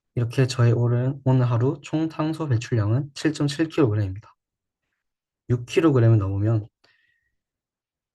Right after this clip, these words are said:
이렇게 탄소 배출을 줄여달라는 문구가 나오게 됩니다.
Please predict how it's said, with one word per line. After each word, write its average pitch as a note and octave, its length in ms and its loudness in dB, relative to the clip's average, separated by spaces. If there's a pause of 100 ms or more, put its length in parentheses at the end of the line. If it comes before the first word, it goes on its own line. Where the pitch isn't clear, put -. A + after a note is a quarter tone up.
(180)
이렇게 A2 360 -2
탄소 D#3 320 -2
배출을 A2+ 360 0
줄여달라는 A2 580 0
문구가 G#2 360 -6
나오게 G2+ 240 -4
됩니다. G2 300 -8